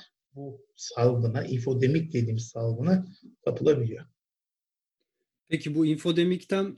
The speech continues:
Speaker 2: e, bahsetmişken, e, hem sosyal bilimcilerin hem normal, e, insanların, sıradan vatandaşların hem de diğer bilim insanlarının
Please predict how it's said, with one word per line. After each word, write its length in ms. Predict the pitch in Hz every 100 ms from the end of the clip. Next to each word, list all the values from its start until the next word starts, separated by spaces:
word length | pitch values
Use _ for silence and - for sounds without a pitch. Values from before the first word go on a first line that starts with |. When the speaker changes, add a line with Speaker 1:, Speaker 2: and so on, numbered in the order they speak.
| -
Speaker 2:
e, 240 | 143 139
bahsetmişken, 920 | 135 143 - 160 160 175 - 151 117 - _ _ _ _ _ _ _ 127
e, 300 | 117 117 113 110 _
hem 280 | - 170 196
sosyal 540 | - 160 - 185 185
bilimcilerin 840 | 160 139 123 117 113 113 143 156 _ _ _ _ _ -
hem 260 | 143 147
normal, 440 | 147 143 143 139 135 - _ _ -
e, 380 | 127 117 113 113 113 - _ _
insanların, 600 | 165 135 123 139 127 123
sıradan 500 | 123 - 131 127 127
vatandaşların 960 | 123 120 120 117 117 117 120 117 135 139
hem 220 | 139 135 135
de 280 | 143 139 139 _ - 131
diğer 340 | 151 135 120
bilim 240 | 127 135 135
insanlarının 800 | 120 - 120 117 113 117 117